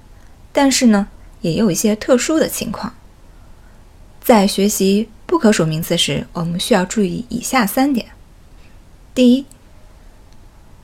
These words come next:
不可数名词通常不会单独出现，它需要有一定的单位词来进行辅助。比如说，一杯咖啡，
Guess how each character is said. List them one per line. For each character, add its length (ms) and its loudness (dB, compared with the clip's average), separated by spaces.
不 100 2
可 200 2
数 100 -2
名 240 -6
词 300 -2
通 200 2
常 380 -4
不 140 -4
会 240 2
单 180 -2
独 160 -4
出 220 -4
现， 240 -6
它 220 -4
需 200 -2
要 180 2
有 260 -4
一 60 -6
定 200 4
的 300 -4
单 240 2
位 120 4
词 360 -8
来 200 -2
进 160 2
行 180 2
辅 240 -10
助。 200 -4
比 100 0
如 140 0
说， 320 2
一 180 2
杯 220 4
咖 240 -4
啡， 300 2